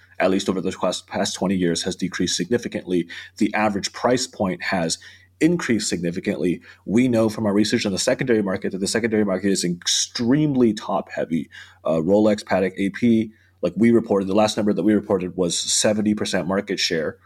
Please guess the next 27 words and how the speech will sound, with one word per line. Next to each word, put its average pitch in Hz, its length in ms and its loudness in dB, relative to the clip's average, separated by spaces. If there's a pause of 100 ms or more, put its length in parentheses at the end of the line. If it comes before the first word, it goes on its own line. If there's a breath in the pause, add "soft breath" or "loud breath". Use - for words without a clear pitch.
(240 soft breath)
Um, 87 180 0
others 104 300 2
are 95 60 0
maybe 95 200 0
reporting 90 400 -2
something 90 300 -4
slightly 98 480 0
lower, 82 300 0
but 90 280 -2
regardless, 104 560 2
it's 87 120 -8
definitely 95 440 0
over 87 240 0
fifty 107 340 -4
percent. 87 460 -6 (480 soft breath)
There's 117 300 2
not 127 400 2 (260)
enough 120 480 2
room 107 240 2
for 107 120 -2
everybody, 95 580 2
actually, 87 760 -4
despite - 600 0
there 95 180 2
being 92 300 0
more 85 220 2
interest - 520 -6